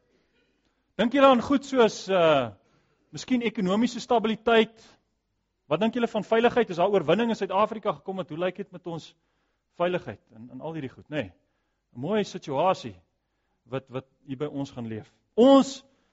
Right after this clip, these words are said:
wat deel is van hierdie oorwinning. En natuurlik as ons hierdie goed sê, verstaan ons hoekom ons so baie pille moet drink om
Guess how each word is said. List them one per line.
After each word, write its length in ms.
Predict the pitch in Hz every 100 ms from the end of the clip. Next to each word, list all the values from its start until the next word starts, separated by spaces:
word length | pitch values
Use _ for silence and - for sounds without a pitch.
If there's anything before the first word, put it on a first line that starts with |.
| _
wat 160 | 131 131
deel 200 | 190 196
is 120 | -
van 120 | 156
hierdie 200 | 151 151
oorwinning. 340 | 143 104 92 _ _ _ _ _ _ _ _ _ _ _ _ _ _ -
En 80 | 208
natuurlik 400 | 226 285 269 254
as 120 | 226
ons 100 | 185
hierdie 180 | 208 226
goed 140 | 220
sê, 220 | - 240 196
verstaan 400 | 190 - 208 196
ons 120 | 143
hoekom 240 | 143 175
ons 100 | 165
so 100 | 170
baie 220 | 135 143
pille 240 | 147 165 165
moet 160 | 143
drink 260 | 123 127 123
om 240 | 127 107